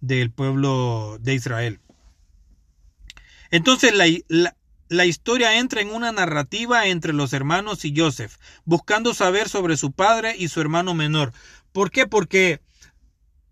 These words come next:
cuando Joseph entierra a su padre, los hermanos tienen miedo de que Joseph les haga algo, de que Joseph tome venganza. Entonces,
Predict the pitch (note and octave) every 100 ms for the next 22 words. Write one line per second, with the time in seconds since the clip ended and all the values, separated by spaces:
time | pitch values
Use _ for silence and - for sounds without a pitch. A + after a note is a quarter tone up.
0 | - G#3 G#3+ G#3 G3+ F#3+ G#3 C4+ C#4 -
1 | F#3+ F3 - F3 F3 - G#3 A3+ A3+ -
2 | F#3 A3 A#3 A#3 F#3 F3 D#3 E3 - E3+
3 | D#3 D#3+ G3+ A3+ E3+ C#3+ D3 - - _
4 | _ _ _ - F#3 F#3+ G3+ G3+ G3+ G3+
5 | F#3 D#3 D3+ D#3+ F#3 G#3 G#3+ D3+ C#3 D3
6 | C#3 D3+ B2+ C#3+ C3 E3 G3+ - D3 B2+
7 | C#3 C3 B2 C#3+ D3 D3 B2+ D3 C#3 A2+
8 | G#2+ - - - C#3+ D3+ E3 C#3 C#3 D#3+
9 | - F3 - - D3+ D3 D#3+ D3 C3+ B2
10 | B2 D3+ D#3+ C#3 A2+ F2+ - _ - -
11 | - D3+ C#3+ E3 F3 F3 F#3 F3+ -